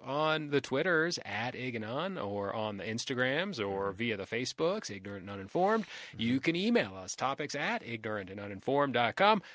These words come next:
Speaker 1: You can, uh, uh, what can they do? Oh, you can click the Submit a Topic button on
Speaker 2: Yes.
Speaker 1: the website. That works too.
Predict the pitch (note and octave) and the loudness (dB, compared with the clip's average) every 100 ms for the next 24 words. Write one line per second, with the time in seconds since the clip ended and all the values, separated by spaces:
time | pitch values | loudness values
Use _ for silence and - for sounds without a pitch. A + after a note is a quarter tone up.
0 | - A#2+ E3+ C#3+ - F3+ F3+ C#3 A2 G2+ | -10 -2 -2 -2 2 4 6 4 2 -2
1 | - B2+ B2 A2+ G#2 - B2+ B2 B2 B2+ | -6 -2 0 0 -2 -4 -2 0 2 2
2 | C3 C3+ C3+ C#3 C#3+ D3 D#3 G3+ - D3+ | 2 4 4 4 4 4 2 0 0 0
3 | G#2 G#2+ C4 C4 C3 B2+ C#3 C3+ - D#3+ | 0 4 8 8 8 4 2 0 0 -2
4 | C#3 A#2 C3 D3+ G#2 A2 A#2+ D3+ B3 G#3+ | 2 2 2 2 0 0 0 2 2 0
5 | A2+ - G#2 A2 A#2+ D3 E3+ B3+ - C3 | -4 -2 0 0 0 0 2 2 4 2
6 | F2+ - F2+ F2+ G#2+ A2+ B2 - G#2 | 2 -4 -4 -4 -2 -4 -4 -6 -2